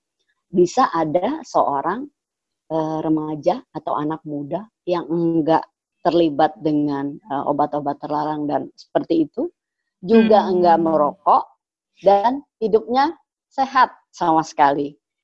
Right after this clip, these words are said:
Speaker 1: Dan dia hanya tamat S M A, kemudian jadi sopir, berganti-ganti dengan segala macam pengalaman, ada juga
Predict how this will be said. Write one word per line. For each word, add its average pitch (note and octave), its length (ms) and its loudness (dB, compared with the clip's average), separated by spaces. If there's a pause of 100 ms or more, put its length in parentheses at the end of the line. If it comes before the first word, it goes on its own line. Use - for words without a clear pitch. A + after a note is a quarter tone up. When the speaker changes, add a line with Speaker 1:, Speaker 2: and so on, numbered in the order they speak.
Speaker 1:
Dan G3 320 2
dia G#3 400 6
hanya G3+ 320 -6
tamat F#3 260 2
S E3+ 220 -4
M D#3 160 -4
A, G#3 320 -4 (160)
kemudian E3 400 0
jadi D3+ 320 -6
sopir, D3+ 480 -2 (320)
berganti-ganti D3+ 960 -2
dengan D3+ 320 -4
segala D#3 240 -2
macam D3 260 -8
pengalaman, D#3 960 -2
ada D3 240 -2
juga D3 400 -4